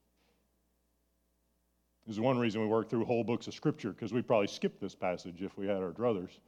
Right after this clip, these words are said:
<laughs> But when we work through the whole text, every verse, we have to deal with everything Jesus gives us, even if,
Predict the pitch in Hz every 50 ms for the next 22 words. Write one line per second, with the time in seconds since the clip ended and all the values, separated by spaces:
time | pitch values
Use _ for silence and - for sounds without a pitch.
0 | _ - - 120 - _ - 147 - _ _ _ - - - - - _ _ _
1 | _ _ _ _ _ _ _ _ _ _ _ _ _ _ _ _ _ _ _ _
2 | _ _ _ _ _ _ _ _ _ _ _ _ _ _ _ _ _ _ 104 104
3 | 101 107 110 107 107 110 117 120 110 - 127 120 117 113 - 123 120 117 107 -
4 | - 139 127 117 117 - - - - - - - _ _ _ _ _ _ _ _
5 | _ _ _ _ _ - 147 131 110 117 120 127 123 120 110 - - 123 104 127
6 | 135 135 147 139 - - - - - - _ _ _ _ _ _ _ _ _ _
7 | _ _ _ _ _ _ _ _ _ _ 101 95 95 - 123 117 104 101 147 151
8 | 135 120 107 101 101 92 - - 120 110 104 120 117 110 - 123 113 110 107 95
9 | 85 95 120 123 101 95 98 - - - - 131 107 - 90 - - - - -
10 | - - _ _ _ _ _ _ _ _ _ _ _ _ _ _ _ - 220 277
11 | 240 180 139 - -